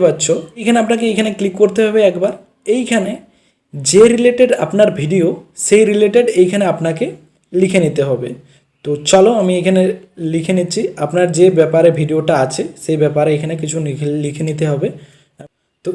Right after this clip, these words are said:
এখানে দেখতে পাচ্ছ আমি এখানে লিখে নিয়েছি, তো আপনিও লিখে নেবেন। তো তারপরে এইখানে আপনাকে হ্যাশট্যাগ লাগিয়ে দিতে হবে। তো চলো এখানে আমি হ্যাশট্যাগ লাগিয়ে দিচ্ছি। তো এখানে আমি সবার প্রথমে লাগাচ্ছি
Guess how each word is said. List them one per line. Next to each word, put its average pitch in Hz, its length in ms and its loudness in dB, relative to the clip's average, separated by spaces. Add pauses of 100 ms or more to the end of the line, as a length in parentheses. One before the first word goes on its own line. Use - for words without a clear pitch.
এখানে 202 260 2
দেখতে 185 240 0
পাচ্ছ 226 160 0 (160)
আমি 185 160 0
এখানে 185 200 0 (360)
লিখে 180 280 2
নিয়েছি, 202 300 -4 (200)
তো 156 60 -4 (160)
আপনিও 180 260 -4 (120)
লিখে 160 220 -2
নেবেন। 185 180 0 (180)
তো - 40 -8 (160)
তারপরে 175 380 2
এইখানে 208 300 -2
আপনাকে 156 320 -4 (500)
হ্যাশট্যাগ 226 380 0 (100)
লাগিয়ে 160 320 2
দিতে 147 240 -2
হবে। 147 160 2 (360)
তো - 40 -10 (120)
চলো 208 200 6
এখানে 254 220 2
আমি 254 140 2
হ্যাশট্যাগ 208 300 0 (100)
লাগিয়ে 202 280 2
দিচ্ছি। 202 260 -8 (540)
তো 156 60 -8 (120)
এখানে 165 300 -4
আমি 170 140 -6 (320)
সবার 151 260 -2
প্রথমে 165 240 -4 (500)
লাগাচ্ছি 151 500 -4